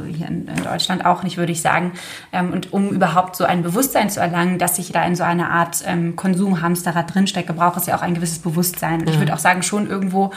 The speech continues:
Speaker 1: ähm, ich würde das jetzt nicht an einem I Q oder irgendwas festmachen, aber irgendwie eine gewisse, es braucht Mündigkeit, es braucht irgendwie auch, ähm, die, die Möglichkeit überhaupt zu haben, sich andere Perspektiven erdenken zu können.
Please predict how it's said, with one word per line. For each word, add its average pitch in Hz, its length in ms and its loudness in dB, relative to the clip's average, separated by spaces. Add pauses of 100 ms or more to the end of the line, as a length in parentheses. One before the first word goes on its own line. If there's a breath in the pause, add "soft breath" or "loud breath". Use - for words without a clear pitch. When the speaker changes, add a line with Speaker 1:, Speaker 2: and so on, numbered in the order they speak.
(420 loud breath)
Speaker 1:
ähm, 185 280 0
ich - 120 -8
würde 185 100 -2
das 180 100 -2
jetzt 185 140 -2
nicht 190 120 -4
an 185 80 4
einem 185 80 2
I 196 120 2
Q 302 360 4
oder 170 260 2
irgendwas 170 320 -2
festmachen, 175 520 -4
aber 185 180 2
irgendwie 214 300 2
eine 185 160 2
gewisse, 190 480 0 (440 loud breath)
es - 120 -6
braucht 190 220 4
Mündigkeit, 220 760 4
es - 80 -6
braucht 180 400 0
irgendwie 190 280 -2
auch, 175 340 -2
ähm, 185 180 0
die, 180 120 -2 (320)
die 185 100 -4
Möglichkeit 196 640 0
überhaupt 185 360 0
zu 185 160 -6
haben, 196 280 2 (240 loud breath)
sich - 160 -4
andere 214 280 2
Perspektiven 196 800 -2
erdenken 190 600 2
zu - 180 -10
können. 196 460 0